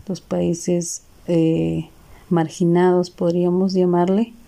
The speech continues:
Co-, considero que nosotros seríamos uno de los países más importantes donde ellos puedan estar y velar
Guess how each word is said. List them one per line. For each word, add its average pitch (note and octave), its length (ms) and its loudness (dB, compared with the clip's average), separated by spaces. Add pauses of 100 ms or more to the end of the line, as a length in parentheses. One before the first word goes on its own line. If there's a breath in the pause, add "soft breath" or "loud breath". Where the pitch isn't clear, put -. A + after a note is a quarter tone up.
(680 loud breath)
Co-, F3+ 460 -2
considero F#3 680 0
que G3 140 -6
nosotros F#3 520 -4
seríamos F3 600 0
uno F#3 300 2
de F3+ 100 2
los E3 240 -2
países F3 460 -2
más F3 340 2
importantes F3+ 840 -4 (420 soft breath)
donde E3+ 320 2
ellos F3 280 -2 (120)
puedan F3+ 580 0 (100)
estar F#3 680 -2
y F#3 180 0
velar E3+ 500 0